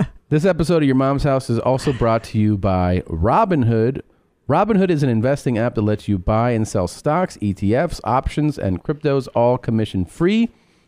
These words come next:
while other brokerages charge up to ten dollars for every trade. Robinhood doesn't charge any commission fees, so you can trade stocks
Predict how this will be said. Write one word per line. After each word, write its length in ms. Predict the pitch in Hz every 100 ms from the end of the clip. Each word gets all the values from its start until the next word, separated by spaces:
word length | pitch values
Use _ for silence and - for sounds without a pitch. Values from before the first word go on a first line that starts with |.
| _
while 240 | 87 87 -
other 240 | 107 110
brokerages 520 | 95 117 117 110 117 -
charge 320 | 127 123 127
up 120 | 120
to 120 | 151
ten 400 | 135 - 220 233
dollars 340 | 156 113 104 95
for 100 | -
every 200 | 104 101
trade. 420 | - 127 127 131 123 _ _ _
Robinhood 520 | 117 156 196 165 175 147
doesn't 320 | 147 147 147
charge 420 | 139 131 139 - _ -
any 180 | 139 135
commission 420 | 139 127 - 113
fees, 300 | - 120 87
so 100 | 98
you 80 | 95
can 160 | 104
trade 300 | 87 110 95
stocks 500 | - 135 139 135 -